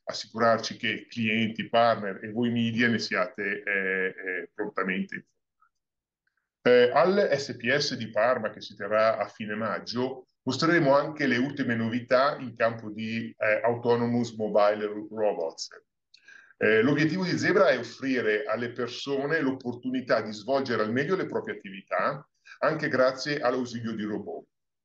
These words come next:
Per questo, nell'agosto del duemilaventuno, Zebra ha acquisito Fetch Robotics,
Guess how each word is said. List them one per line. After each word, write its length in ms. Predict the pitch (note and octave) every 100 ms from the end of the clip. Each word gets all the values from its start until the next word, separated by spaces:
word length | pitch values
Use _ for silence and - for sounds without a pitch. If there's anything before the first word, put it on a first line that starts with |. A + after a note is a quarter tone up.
| _ _ _
Per 140 | C#3+
questo, 560 | C#3 F3+ D3+ - A#2+ B2
nell'agosto 560 | A#2+ A2 G#2 B2+ B2 A2+
del 180 | G#2+
duemilaventuno, 1040 | G#2+ A2 A2+ A#2 G#2+ G#2+ G#2 - F#2+ F#2 G#2
Zebra 560 | C#3 C#3+ C#3+ D#3 E3
ha 160 | - A#2
acquisito 560 | A2 - C3+ D3+ D3 D3
Fetch 360 | - A#2 A2+
Robotics, 720 | A#2+ A2 G2 - - - -